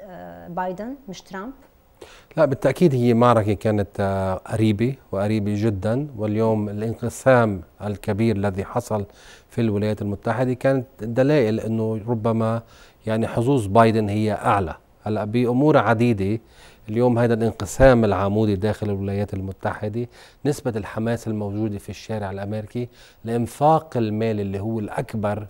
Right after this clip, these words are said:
Speaker 2: في تاريخ الولايات المتحدة، يعني ال-، المرشح بايدن هلأ الرئيس المنتخب
Speaker 1: لحملته.
Speaker 2: جمع
Speaker 1: مم.
Speaker 2: شخصيًا
Speaker 1: مم.
Speaker 2: ما يقارب المليار دولار. هي حملة انتخابية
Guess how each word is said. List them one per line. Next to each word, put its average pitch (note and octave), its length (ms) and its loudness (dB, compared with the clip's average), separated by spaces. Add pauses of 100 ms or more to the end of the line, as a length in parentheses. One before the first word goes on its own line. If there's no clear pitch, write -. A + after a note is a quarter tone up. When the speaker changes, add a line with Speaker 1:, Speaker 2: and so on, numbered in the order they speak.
Speaker 2:
في A2+ 100 -6
تاريخ A2 480 -6
الولايات G2 420 -8
المتحدة، G2+ 640 -12 (460)
يعني G#2 300 -6
ال-، F#2+ 140 -8
المرشح G#2 840 -4
بايدن G2+ 560 -2
هلأ G2 220 -6
الرئيس G2 400 -6
المنتخب G#2+ 600 -4 (220)
Speaker 1:
لحملته. G3 360 -8
Speaker 2:
جمع A#2 640 4
Speaker 1:
مم. F#3+ 200 -6
Speaker 2:
شخصيًا A#2 800 -2 (220)
Speaker 1:
مم. A3+ 120 -4
Speaker 2:
ما A#2+ 100 0
يقارب A#2+ 440 0
المليار A2 460 -2
دولار. G2+ 320 -4
هي A2 160 -4
حملة B2+ 280 -2
انتخابية A#2+ 680 -6